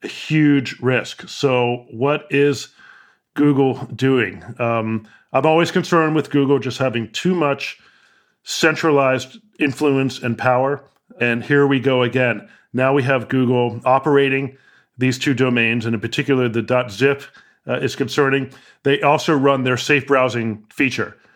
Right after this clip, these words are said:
right, which is supposed to protect us from these things. So here's Google once again on both sides of almost, it's almost like a marketplace. They're offering a risk and then protecting us from the risk. I can't figure out what they're doing.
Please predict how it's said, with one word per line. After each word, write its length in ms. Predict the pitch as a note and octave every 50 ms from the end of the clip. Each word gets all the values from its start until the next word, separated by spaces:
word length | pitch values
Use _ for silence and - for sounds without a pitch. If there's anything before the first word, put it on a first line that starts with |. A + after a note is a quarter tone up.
| _ _ _ _ _
right, 200 | - A2 B2 B2+
which 120 | B2 - C3+
is 60 | B2
supposed 220 | - C3+ B2 B2
to 60 | A#2
protect 300 | A2 D3+ - F#3 F#3+ F#3
us 120 | D3+ B2 -
from 140 | C3+ B2 A#2
these 180 | A#2 A2 -
things. 340 | - A#2+ G#2 F2+ G2 - - _ _ _ _ _ _ _ _
So 180 | - - C#3 B2+
here's 300 | A#2 D3+ D#3+ F3+ E3 -
Google 360 | F#3 F#3+ F#3+ E3 D3 A#2+ A2
once 220 | A#2 B2+ B2+ -
again 220 | D3 C#3+ F#3+ G3 D3
on 120 | A#2 G#2
both 220 | - A#2+ C3 C#3+
sides 520 | - - - C#3 A#2+ A#2+ B2 C3 C#3+ - - _ _ _ _ _ _ _ -
of 240 | C3+ B2+ C3 A2 -
almost, 440 | D3 C#3 C#3 C#3 C#3 B2+ - - -
it's 100 | - E3
almost 260 | D3+ D3+ D3 C#3 -
like 100 | E3 C#3
a 60 | D3+
marketplace. 640 | D3 D3 C#3+ C#3+ B2+ C#3 - C3+ B2 G2 F2+ - -
They're 380 | - B2 A#2 A2+ G#2+ G#2 - - - - - _ _ _ _ _
offering 380 | C3+ D3 E3 - - F3+ D#3+ E3
a 60 | D#3+
risk 300 | C#3+ D#3 E3 E3+ E3+ -
and 120 | D3 C3 C3
then 80 | A#2
protecting 420 | B2+ B2 - C3+ A#2+ - A#2+ A2+ A2
us 100 | G#2 -
from 140 | - A2
the 80 | G#2+ G2+
risk. 320 | G#2 G#2 G2+ G2 - - - - - _ _ _ _ _ _ _ _ _ _ _ -
I 80 | D#3+ F3
can't 240 | - - G#3 G#3 G#3
figure 240 | G#3 F#3 F3 F3+
out 100 | E3 D#3+
what 120 | E3 D#3+ -
they're 100 | E3+ D#3+
doing. 320 | E3 G#3+ B3+ G#3 G#2+ -